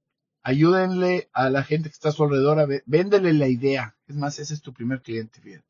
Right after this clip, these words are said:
Véndele la idea a la gente que está a tu alrededor, que no te esté fregando, no esté poniendo gorro, que los vas a llevar por buen camino y que los,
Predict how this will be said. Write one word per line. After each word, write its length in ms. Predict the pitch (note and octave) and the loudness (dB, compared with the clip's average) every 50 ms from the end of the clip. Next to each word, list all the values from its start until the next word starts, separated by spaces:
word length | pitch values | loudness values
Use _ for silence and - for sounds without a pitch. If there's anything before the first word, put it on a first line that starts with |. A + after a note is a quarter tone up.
| _ _ | _ _
Véndele 400 | _ C#3+ C#3+ D3 D3+ D3 C#3 B2+ | _ -8 -4 0 0 0 0 0
la 100 | A#2+ A#2 | -2 -2
idea 400 | A2+ A2+ A2+ B2+ C#3 D#3+ F3+ F3+ _ _ _ _ _ _ _ | -4 -4 -4 -4 -6 -6 -8 -12 _ _ _ _ _ _ _
a 80 | - A#2 | -16 -16
la 80 | A#2+ | -14
gente 180 | A2 B2 B2+ B2+ | -14 -14 -16 -16
que 40 | - | -16
está 120 | B2+ B2 | -16 -16
a 40 | A2+ | -14
tu 100 | - A#2+ | -12 -12
alrededor, 320 | A#2 A2+ G#2+ A#2 C3+ C3 | -12 -10 -8 -8 -8 -8
que 80 | - A#2+ | -8 -12
no 80 | B2 B2 | -12 -12
te 60 | - | -12
esté 160 | _ C3+ A#2+ | _ -14 -12
fregando, 500 | - A#2+ A2+ G#2+ G#2 G#2 G2+ G2 D#2+ _ _ _ | -10 -8 -10 -8 -10 -12 -16 -16 _ _ _ _
no 80 | _ C#3 | _ -20
esté 120 | C3 C3+ | -20 -20
poniendo 300 | C3 - C3 C3 B2+ B2 | -10 -6 -6 -6 -6 -8
gorro, 420 | A#2 B2+ C#3 D#3 F3+ G3+ G3+ F#3 _ _ _ _ _ _ _ _ _ _ _ _ _ _ _ _ | -4 2 2 2 2 2 -2 -4 _ _ _ _ _ _ _ _ _ _ _ _ _ _ _ _
que 100 | - A#2+ | -4 0
los 160 | B2 B2 A#2+ | 2 2 4
vas 180 | C3+ C#3+ C#3+ E3+ | 4 2 4 2
a 60 | E3 | 2
llevar 360 | D3 C#3 C3 C3+ C#3 C#3 C3+ | 2 2 4 2 2 0 0
por 180 | - D3 C3 C3 | -4 -4 -4 0
buen 260 | C3+ C#3+ D3 D3+ C#3+ | 0 2 2 0 -2
camino 580 | - B2 B2 C3 D3+ F3 F3+ F3+ F#3 F#3 - _ _ | -4 -6 -6 -4 -4 -4 -4 -4 -6 -10 -12 _ _
y 140 | - C3+ C3 | -12 -12 -12
que 160 | - - C3+ | -4 -2 0
los, 360 | B2+ B2+ B2 A#2+ A#2 - - | 0 0 0 -2 -4 -10 -18